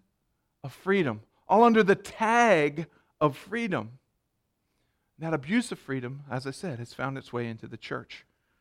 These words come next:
where people in the church are more concerned about themselves than they are about others. It's a slow burn. Now we see the church riddled with false doctrine, unbiblical teaching.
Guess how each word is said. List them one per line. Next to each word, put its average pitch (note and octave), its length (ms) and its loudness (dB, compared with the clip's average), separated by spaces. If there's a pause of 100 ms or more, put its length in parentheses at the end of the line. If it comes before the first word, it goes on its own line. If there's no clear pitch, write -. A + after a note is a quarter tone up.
(300)
where B2 100 -10
people E3 320 -2
in G3 60 2
the G3+ 80 -2
church B2+ 320 -6
are A#2 40 -4
more B2 200 -6
concerned B2+ 340 -8
about A#2+ 220 -2
themselves C3+ 520 -2
than C3+ 100 -10
they C3+ 100 -4
are A#2+ 100 0
about B2+ 320 0
others. - 560 -4 (220)
It's - 80 -16
a C3+ 40 -14
slow C3+ 520 -2
burn. C3+ 400 -8 (1800)
Now A#2+ 120 -4
we B2+ 60 -2
see - 120 -10
the B2 100 -8
church C#3 320 -6
riddled C#3+ 320 -4
with C#3 300 -8
false D3 260 4
doctrine, C#3 680 0
unbiblical D3 680 -2
teaching. F3+ 400 -10